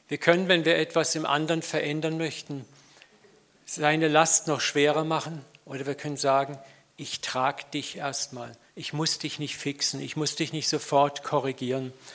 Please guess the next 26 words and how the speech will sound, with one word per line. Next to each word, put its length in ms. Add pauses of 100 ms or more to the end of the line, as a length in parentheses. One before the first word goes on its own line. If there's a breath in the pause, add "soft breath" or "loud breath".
(300 loud breath)
Weil 160
oft 260
ist, 180
wenn 120
du 60
bei 180
dem 140
anderen 400
das 320
Negative 640
sofort 480
frontal 580
ansprichst, 720 (340 loud breath)
erreichst 460
du 60
gar 240
nichts, 340
wenn 140
du 60
es 100
bekämpfst. 720 (320 loud breath)
Du 80
kriegst 300
nur 100
Kampf 360
zurück. 380